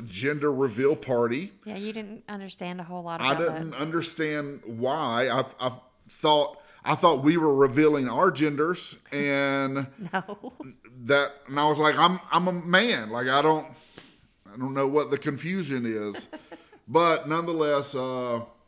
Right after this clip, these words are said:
Speaker 1: here we are. And so, yeah, that's what's new.
Speaker 2: Mm-hmm.
Speaker 1: That's what's new. And so that kinda leads us to this week, because this week's a, this week's a special week, especially this weekend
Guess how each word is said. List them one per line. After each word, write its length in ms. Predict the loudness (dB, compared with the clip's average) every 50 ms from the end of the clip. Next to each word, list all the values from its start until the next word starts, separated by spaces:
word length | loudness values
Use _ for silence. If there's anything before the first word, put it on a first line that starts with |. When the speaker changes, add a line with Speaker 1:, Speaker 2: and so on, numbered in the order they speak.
| _ _ _ -8
Speaker 1:
here 120 | -6 -4
we 160 | -4 -2 -2 0
are. 360 | 2 2 2 2 0 -2 -4 -10 _ _ _ _ _ _ -10
And 600 | -6 -4 -4 -4 -4 -4 -4 -2 -2 -4 -4 -4 0
so, 100 | 0 2
yeah, 280 | 4 4 2 2 0 0
that's 220 | 0 0 2 2 0
what's 160 | -2 -2 -2
new. 260 | -2 -2 -2 -2 -4
Speaker 2:
Mm-hmm. 340 | -8 -12 _ _ -16 -10 -6
Speaker 1:
That's 200 | -6 -4 -2 -2
what's 180 | -2 -2 -2 -4
new. 320 | -4 -4 -4 -4 -6 -10 -16 _ -20 -20 -10 -6
And 100 | -4 0
so 140 | 4 6 6
that 220 | 8 6 6 4
kinda 240 | 0 -2 -2 -2 0
leads 400 | 2 2 2 2 2 0 0 2
us 240 | 2 2 0 -4 -2
to 600 | 2 4 6 6 6 6 6 4 2 2 -2 -6 -12 -20 -20 -20 -20 _ _ _ -16
this 420 | -14 -8 0 4 4 4 4 2
week, 440 | -4 -4 -2 -2 -2 -4 -6 -6 -2
because 540 | -2 -2 0 4 4 4 6 4 2 0 -2
this 220 | -2 -2 -2 -2
week's 380 | -2 -2 -2 -2 -2 -4 -10 -10 -4 -2
a, 560 | 0 2 2 2 2 2 0 -2 -4 -6 -10 -16 _ _ -14
this 180 | -14 -12 -6
week's 220 | -6 -6 -4 -4 -6
a 40 | -8
special 440 | -6 -2 0 0 0 0 -2 -4 -4
week, 320 | -4 -4 -6 -6 -6 -8
especially 480 | -6 0 4 4 4 4 2 0 -2 0
this 260 | 0 -2 -4 -4 -4
weekend 540 | -6 -6 -6 -4 -2 -2 -2 -2 -2 -4